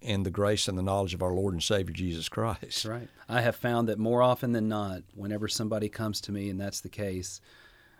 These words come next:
Speaker 2: uh, we're not talking about, "Well, here's what you do, do, do, do, do."
Speaker 1: Right.
Speaker 2: We're looking, we're basically fruit inspectors
Speaker 1: Exactly.
Speaker 2: to the best of our ability.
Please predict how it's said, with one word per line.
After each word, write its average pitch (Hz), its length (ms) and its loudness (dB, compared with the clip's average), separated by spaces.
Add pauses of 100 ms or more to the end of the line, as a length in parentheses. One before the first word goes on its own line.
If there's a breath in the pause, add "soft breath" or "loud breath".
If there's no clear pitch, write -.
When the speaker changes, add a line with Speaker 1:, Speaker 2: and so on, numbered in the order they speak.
(140)
Speaker 2:
uh, 71 60 -12
we're 101 300 2
not 127 260 2
talking 110 400 0
about, 95 500 -4
"Well, 101 280 -2
here's 104 320 -2
what 104 180 -2
you 101 140 -2
do, 104 240 2
do, 101 180 0
do, 98 220 -2
do, 95 180 -4
do." 92 340 -4
Speaker 1:
Right. 95 360 -2
Speaker 2:
We're 110 180 0
looking, 123 320 0
we're 113 200 0
basically 117 580 0
fruit 110 240 -4
inspectors 87 520 -8
Speaker 1:
Exactly. 95 520 -2
Speaker 2:
to - 20 -4
the 95 100 -4
best 104 240 -4
of 95 80 -8
our 98 140 -2
ability. 90 520 -6